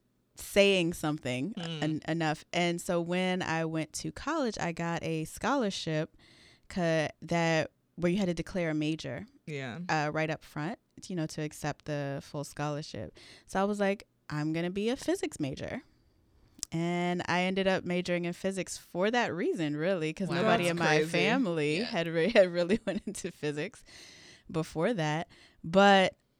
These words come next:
Speaker 1: I, and all of my friends who were artists thought I was insane because they
Speaker 2: <laughs>
Speaker 1: all went to, like, Juilliard or
Speaker 2: Yeah.
Speaker 1: L A or New York, things that you would do as an artist.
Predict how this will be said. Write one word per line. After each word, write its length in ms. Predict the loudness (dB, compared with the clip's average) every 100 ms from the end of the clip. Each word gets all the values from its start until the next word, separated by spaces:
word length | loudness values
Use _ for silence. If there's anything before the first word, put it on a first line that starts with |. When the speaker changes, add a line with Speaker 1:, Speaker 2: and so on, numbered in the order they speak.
| _ 2
Speaker 1:
I, 420 | 6 6 4 4
and 140 | 4 4
all 160 | 4 4
of 60 |
my 120 | 2 -2
friends 340 | -4 -4 -4
who 100 | -6
were 180 | -4 -2
artists 400 | -2 0 -2 -6
thought 200 | -6 -6
I 140 | -4 -4
was 300 | -6 -10 -12 -6
insane 880 | -6 -6 -8 -4 0 0 -2 -4 -6
because 680 | -8 -4 0 0 0 -4 -2
they 220 | 0 2
Speaker 2:
<laughs> 40 |
Speaker 1:
all 160 | 2 0
went 160 | -2 -4
to, 100 | -8
like, 380 | -4 -4 -6 -12 -14
Juilliard 880 | -8 -4 -2 -2 -4 -4 -4 -4 -4
or 140 | -2
Speaker 2:
Yeah. 200 | 0 2
Speaker 1:
L 120 | 2 2
A 400 | 0 2 2 0
or 140 | -2
New 140 | -2
York, 440 | -2 -2 0 -2 -4
things 260 | -4 -4 -4
that 180 | -8 -6
you 60 |
would 160 | -6 -4
do 360 | -4 -2 -4 -4
as 240 | -6 -6
an 220 | -6 -6 -6
artist. 440 | -6 -6 -6 -8